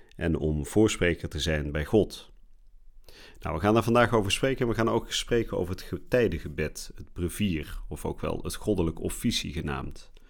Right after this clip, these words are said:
Het breviergebed natuurlijk vooral gebeden in alle kloosters wereldwijd, maar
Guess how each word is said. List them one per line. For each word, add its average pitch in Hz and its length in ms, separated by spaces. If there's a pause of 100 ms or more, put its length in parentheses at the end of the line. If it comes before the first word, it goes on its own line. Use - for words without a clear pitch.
(1300)
Het 85 80
breviergebed 98 680
natuurlijk 87 560
vooral 87 520
gebeden 92 680
in 82 60
alle 85 200
kloosters 98 460
wereldwijd, 82 760
maar 76 640